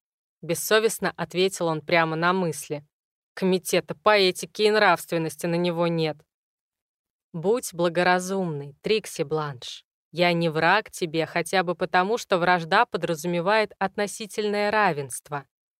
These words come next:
Покажи мне то, что я хочу видеть". Я только вздохнула.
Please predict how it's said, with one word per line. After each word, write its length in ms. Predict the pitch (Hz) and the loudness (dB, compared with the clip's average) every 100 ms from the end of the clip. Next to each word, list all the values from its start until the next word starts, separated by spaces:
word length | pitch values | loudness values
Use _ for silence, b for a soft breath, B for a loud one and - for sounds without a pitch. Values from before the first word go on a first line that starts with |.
| _ _ - | _ _ -2
Покажи 540 | 202 - 226 196 214 | -2 2 0 0 -2
мне 240 | 151 151 151 | -2 -4 -4
то, 320 | - 247 262 _ _ - | 0 0 -2 _ _ -20
что 200 | - 180 | -4 0
я 200 | 175 180 | 0 0
хочу 340 | 180 160 185 | -4 -6 -6
видеть". 560 | 170 160 139 139 - _ _ _ _ _ _ _ _ - | -6 -8 -10 -16 -20 _ _ _ _ _ _ _ _ -4
Я 220 | 175 202 | 0 0
только 320 | - 165 - | 0 -4 -6
вздохнула. 760 | 147 160 160 - 151 143 147 | -4 -2 -2 -4 -8 -8 -12